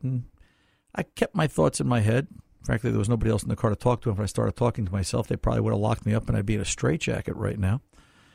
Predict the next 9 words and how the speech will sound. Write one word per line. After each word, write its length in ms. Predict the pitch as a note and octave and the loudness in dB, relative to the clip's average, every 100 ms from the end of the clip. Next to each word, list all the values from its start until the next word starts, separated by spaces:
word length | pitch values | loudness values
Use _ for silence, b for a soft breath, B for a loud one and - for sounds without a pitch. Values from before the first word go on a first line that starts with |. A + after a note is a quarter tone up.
| b b b _ | b b b _
And 600 | - C#3 C3 B2+ B2+ A#2+ | 2 4 4 4 2 0
even 200 | - A#2+ | 0 0
though 120 | A2+ | 2
some 200 | G#2 B2+ | 2 2
of 80 | A2 | 2
you 80 | A2 | 4
may 160 | G#2 G2+ | 4 4
enjoy 460 | F#2 F2 A#2 D#3 | 2 4 4 4
that, 320 | A#2 F2 G#2+ | 2 -2 -6